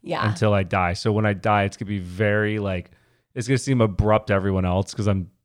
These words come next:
Speaker 2: still semi-young.
Speaker 1: Or people are just gonna be like, "Wow, John is eighty and he looks like a thirty-five-year-old snack."
Speaker 2: Oh, so I'm gonna look the same, but I'm still gonna age.
Speaker 1: Yeah, like, your insides are rotting. <laughs> I mean, but you're gonna be healthy till the day that you die.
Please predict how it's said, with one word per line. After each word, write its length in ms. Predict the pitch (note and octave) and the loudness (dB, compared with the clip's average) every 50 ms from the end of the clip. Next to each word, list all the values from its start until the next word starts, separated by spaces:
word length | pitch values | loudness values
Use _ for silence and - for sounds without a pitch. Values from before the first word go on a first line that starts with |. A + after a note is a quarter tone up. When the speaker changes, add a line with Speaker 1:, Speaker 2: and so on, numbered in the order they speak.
| _ _ _ | _ _ _
Speaker 2:
still 340 | - - - A2 G2+ F#2 E2+ | -14 -4 -2 0 0 0 -2
semi-young. 640 | - - G#2+ G2 G2 F#2 F#2 F2+ F2 E2+ F2 F#2 | -4 -4 -2 0 0 0 0 0 -2 -2 -2 0
Speaker 1:
Or 100 | - C4 | 0 0
people 220 | A#3+ A#3+ B3+ A#3 A3+ | 0 0 0 0 0
are 80 | G#3+ | 0
just 140 | G#3 G3 F3 | 0 -2 -4
gonna 80 | G#3 F#3+ | -6 -4
be 60 | F#3+ | -2
like, 180 | F#3+ F#3 F3+ F3+ | 0 -2 -2 -2
"Wow, 400 | F3 F3+ G3+ G3+ F3+ E3 D3 D3 | -2 0 2 2 2 2 0 -2
John 380 | D#3 D3 D#3 E3 D3+ D#3+ F3+ G#3 | -4 -6 -4 -2 -2 -2 -2 -2
is 180 | A3 G#3+ G3+ - | -4 -6 -8 -8
eighty 400 | - E3 D#3+ D#3 D3+ D3+ D3 C#3+ | -8 -8 -6 -6 -6 -6 -6 -6
and 220 | C3+ C#3+ D#3 E3 D#3+ | -6 -6 -8 -10 -8
he 180 | C#3+ D#3+ D#3+ | -8 -8 -8
looks 360 | D#3+ D#3 D#3 D#3 D3+ D3+ - - | -8 -8 -8 -8 -10 -10 -6 -4
like 200 | E3 D3 C#3+ - - | -4 -4 -4 -4 -6
a 120 | D#3+ E3 | -6 -6
thirty-five-year-old 1040 | - - - - E3+ D#3 D#3 D3+ D3+ D3+ D3+ - C#3+ C3+ C#3 C#3+ C#3 B2 A#2+ D3 - | -6 -8 -6 -4 -4 -4 -2 -4 -6 -6 -6 -4 -4 -4 -4 -4 -6 -8 -8 -8 -10
snack." 640 | - - - - - - - - - - - _ _ _ _ _ - | -12 -14 -14 -12 -10 -10 -12 -12 -14 -18 -20 _ _ _ _ _ 2
Speaker 2:
Oh, 140 | C3+ C3+ B2 | 4 4 4
so 180 | - - D3 | 6 6 6
I'm 120 | C3+ C3 C#3+ | 6 6 6
gonna 140 | D3 C3 | 6 4
look 380 | A#2 G#2+ G2+ A2 C3 D#3+ D3+ - | 4 4 6 6 6 6 6 4
the 100 | - A2+ | 0 -2
same, 280 | - - A#2 G#2+ G2+ F#2+ | 2 2 2 2 4 2
but 80 | G2+ | 2
I'm 120 | G2+ G2 F2+ | 0 0 -2
still 360 | - - - - A#2+ A#2 A2 | -6 -8 0 2 4 4 4
gonna 280 | G2 A2 G2+ F#2+ F2+ - _ - | 2 0 0 -2 -2 -6 _ -6
age. 400 | G#2 G2+ F#2+ F2 E2 D#2+ - - | -4 -2 -2 -2 -2 -4 -4 -4
Speaker 1:
Yeah, 200 | F3+ E3+ D3 B2+ | -4 -4 -4 -2
like, 200 | C#3 D#3+ F3+ E3 | -4 -4 -6 -4
your 120 | F3+ F#3 F#3+ | -4 -4 -4
insides 380 | F#3 F3 E3 E3 C#3 C3+ C3+ - | -4 -4 -4 -6 -6 -6 -6 -8
are 80 | C3 | -8
rotting. 500 | B2+ B2 G#2 - - - - - - E3+ E3 G3+ G#3 - _ _ _ _ _ _ _ _ _ | -6 -6 -6 -6 -6 -8 -8 -8 -8 -10 -10 -14 -20 -20 _ _ _ _ _ _ _ _ _
<laughs> 40 | - - - - B5 A#5 A5+ A5+ A5+ A#5+ - - - B5 - - - | -18 -16 -14 -14 -12 -12 -12 -12 -10 -10 -10 -10 -10 -10 -10 -10 -10
I 60 | C4+ | -6
mean, 220 | G#3+ C4 C4+ C4+ B3 | -6 -4 -4 0 0
but 120 | A3+ B3 | 0 0
you're 160 | A#3+ B3+ B3+ | 2 0 -2
gonna 180 | C4 C4+ C4+ C4+ | 0 0 -2 -2
be 280 | B3+ A#3+ A#3 A3+ G#3 A3 F#3+ - - - | -2 -4 -4 -6 -6 -6 -10 -14 -18 -18
healthy 440 | - - - C4+ C4 B3 A3+ A3+ G#3 | -6 -2 0 0 0 0 -2 -4 -6
till 200 | G3+ - G#3+ G3+ | -4 -4 -6 -4
the 100 | F#3+ F#3+ | -4 -4
day 220 | F3 F3+ F#3+ F3+ F3 | -4 -2 -2 -2 -2
that 80 | E3+ | -2
you 160 | D#3 D3+ D#3 | -4 -4 -6
die. 640 | D3+ D#3 D3+ D3 D3+ - - D#2+ D2 - F#3 F#3 | -6 -4 -2 -2 -2 -2 -2 -4 -6 -6 -8 -8